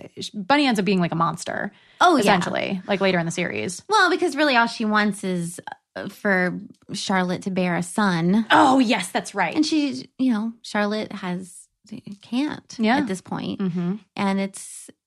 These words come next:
Speaker 2: you know, and she thinks it's all Charlotte's fault.
Speaker 1: Mm-hmm.
Speaker 2: And she just doesn't get that it's not.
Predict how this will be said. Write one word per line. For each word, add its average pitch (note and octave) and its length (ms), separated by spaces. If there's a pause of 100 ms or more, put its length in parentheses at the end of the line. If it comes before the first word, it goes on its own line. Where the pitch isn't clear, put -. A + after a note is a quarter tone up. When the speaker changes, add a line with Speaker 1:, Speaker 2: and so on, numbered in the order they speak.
(200)
Speaker 2:
you A3+ 80
know, F#3 160
and A3 400
she D4 200
thinks C#4 260
it's A#3 120
all G#3 160
Charlotte's F#3+ 540
fault. - 640
Speaker 1:
Mm-hmm. F#3+ 460
Speaker 2:
And F3+ 260
she F3 140
just - 140
doesn't B3+ 280
get B3+ 300
that G#3 280 (500)
it's - 240
not. G3+ 460